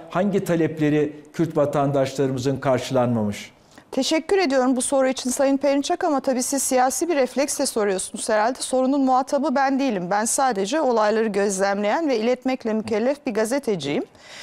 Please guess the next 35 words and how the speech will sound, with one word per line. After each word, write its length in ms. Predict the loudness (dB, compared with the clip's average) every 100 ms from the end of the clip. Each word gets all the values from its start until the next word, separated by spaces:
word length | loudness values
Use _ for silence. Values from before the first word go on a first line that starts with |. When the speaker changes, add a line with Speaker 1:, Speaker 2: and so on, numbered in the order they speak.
| -18 -16 -2
Speaker 2:
Ee, 300 | 2 4 4 2
bu 120 | 0
soruyu 360 | 2 2 2
hepimiz, 640 | 2 0 0 0 0 -2 0
e, 340 | 2 4 2 0
H 120 | 0
D 100 | 0
P'lilere 420 | 0 2 2 2
sormalıyız 600 | 0 0 0 0 0 0
ve 120 | 0
cevabını 520 | 2 2 2 2 0
da 100 | 2
onlardan 540 | 4 4 2 2 2 0
beklemeliyiz 680 | -2 -4 -4 -2 -4 -6 -4
diye 180 | -4
düşünüyorum. 520 | -4 -8 -4 -2 -2 0
Eğer 360 | 0 2 0 -4 -16 -14 -4
ortalıkta, 840 | -2 0 0 0 -2 0 2 2 0
e, 140 | 0 2
böyle 280 | 2 2
bir 80 | 0
siyasi 520 | -2 0 2 0 -2
söylem 500 | -2 0 2 2 0
varsa 380 | 0 0 0 0
arkasını 600 | 0 0 0 -2 -2 0
doldurmakla 640 | 0 0 0 0 0 -2
mükellef 480 | -4 -2 -2 -2 0
olan 300 | 0 2 0
da 60 | 0
elbette 560 | 0 0 -2 -2 -4 -4 -12 -10
onu 220 | -4 0
dile 160 | 2 2
getirenlerdir 880 | 0 -2 -2 -2 -2 -4 -6 -8 -8
diye 180 | -8
düşünüyorum. 480 | -8 -10 -8 -8 -8